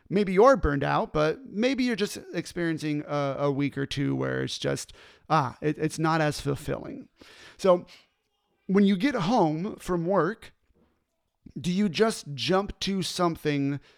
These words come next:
that is worth less, that is a, a time waster?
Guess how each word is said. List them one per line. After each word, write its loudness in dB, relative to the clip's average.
that 0
is -2
worth -2
less, -2
that 2
is -4
a, -2
a -2
time 0
waster? -4